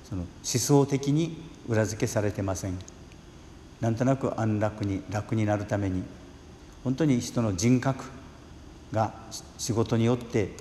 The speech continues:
高められていくというのが、教会のその、いわゆる教説の一つです。人格がますます卑しくされていくような、まあ、この環境、雰囲気を日本の社会はまだ持ってます。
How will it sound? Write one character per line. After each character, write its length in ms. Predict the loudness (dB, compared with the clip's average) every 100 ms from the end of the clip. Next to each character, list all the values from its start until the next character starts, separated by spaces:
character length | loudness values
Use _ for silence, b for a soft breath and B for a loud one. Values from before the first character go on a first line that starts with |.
| -10 -6
高 180 | 0
め 120 | 2 2
ら 100 | 0
れ 80 |
て 100 | 0
い 60 | -2
く 140 | 0
と 100 | 2
い 40 | 2
う 40 |
の 100 | 2
が、 140 | 0 -2 B B -2
教 180 | 0
会 240 | 2 0 2
の 260 | 2 0 -4 B B B
そ 140 | -8
の、 160 | -8 -8 -8
い 60 | -6
わ 80 | -6
ゆ 60 |
る 60 | -8 -10
教 180 | 0 0
説 260 | 2 -2 -2
の 80 | -2
一 180 | -4
つ 140 | -6 -6
で 100 | -6
す。 200 | -10 -14 -18 -18 -18 -18 -18 -16 -6
人 200 | 0 2
格 240 | 2 0 2
が 100 | 2
ま 120 | 4
す 120 | 6
ま 100 | 6
す 240 | 6 2 2 -4 -14 -16 -18 -18 -20 -20 -4
卑 160 | 0 0
し 100 | 0
く 100 | -2
さ 140 | 2
れ 80 | 2
て 120 | 0
い 20 | -2
く 140 | 2
よ 80 | 2
う 40 |
な、 220 | 4 2 0 -12 -16 -18 -18 -18 -20 -18 -12
ま 80 | -10
あ、 40 | -10 -8
こ 100 | -8
の 80 | 0
環 300 | 4 4 4
境、 240 | 2 2
雰 340 | 2 4 6 4
囲 40 |
気 160 | 0 -10 -14 -16 -18 -18 -18 -18 -6
を 140 | -4 0
日 140 | 0
本 180 | 2 2
の 80 | 0
社 140 | 0
会 100 | 0
は 40 |
ま 120 | 2 0
だ 120 | 0
持 120 | -2
っ 40 |
て 160 | -4 -4
ま 120 | -6
す。 200 | -6 -12